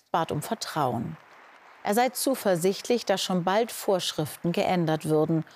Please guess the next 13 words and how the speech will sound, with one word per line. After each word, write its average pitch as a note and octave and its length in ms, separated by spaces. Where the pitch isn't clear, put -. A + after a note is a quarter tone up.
um D3+ 200
Planungen A3 680
und G#3+ 140
Genehmigungen E3 760
zu - 160
beschleunigen, D3 720
sagte E3 320
er D#3 80
vor E3+ 160
seiner F3+ 260
Abreise C#3 460
nach F3+ 160
Israel. - 600